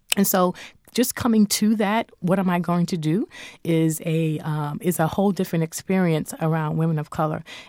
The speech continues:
And then, much like the food world, we know that, um, for years that we kind of took this individualistic approach, right? We went around and we said, "Eat well and exercise, eat well and exercise,"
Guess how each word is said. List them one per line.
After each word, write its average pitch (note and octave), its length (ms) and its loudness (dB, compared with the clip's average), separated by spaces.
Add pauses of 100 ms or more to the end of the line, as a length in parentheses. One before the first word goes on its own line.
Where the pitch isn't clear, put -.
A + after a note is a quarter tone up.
And A#3 160 4
then, C#4+ 240 4
much G#3+ 300 4
like G#3+ 240 -2
the A3+ 80 2
food C4+ 360 2
world, D3 300 2
we G3 100 2
know G3 340 4
that, F#3 300 -2 (360)
um, F3+ 260 0
for - 180 -2
years G#3 580 2
that F3+ 220 -2
we F#3+ 120 0
kind F#3+ 240 -2
of F#3+ 80 -2
took - 220 -4
this - 280 0 (220)
individualistic G3 840 2
approach, F#3+ 380 -2
right? E3+ 140 2
We F3 80 0
went G3 220 4
around F#3 320 2
and F3+ 80 2
we F#3 100 2
said, F#3 280 0
"Eat B3 180 2
well A#3+ 200 6
and A#3 120 6
exercise, G3+ 600 0
eat A3+ 140 -2
well G#3+ 160 2
and A3 100 4
exercise," E3 600 -2